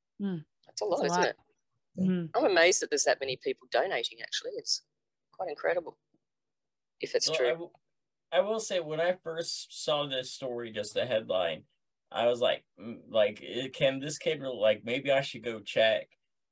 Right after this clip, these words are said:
Speaker 3: And then, like, hours later, I saw the story that the state was gonna take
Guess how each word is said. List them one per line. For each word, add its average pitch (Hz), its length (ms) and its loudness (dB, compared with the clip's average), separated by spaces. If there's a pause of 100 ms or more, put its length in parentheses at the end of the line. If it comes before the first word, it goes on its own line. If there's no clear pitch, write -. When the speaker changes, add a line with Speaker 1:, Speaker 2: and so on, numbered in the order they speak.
(140)
Speaker 3:
And 117 300 0
then, 135 520 4
like, 110 440 2 (680)
hours 156 520 4
later, 139 680 -2 (320)
I 123 120 4
saw 127 580 6 (360)
the 127 140 -6
story 123 920 -2
that 110 520 4
the 120 140 2
state - 400 -2
was 113 160 -8
gonna 110 240 -6
take 120 300 -10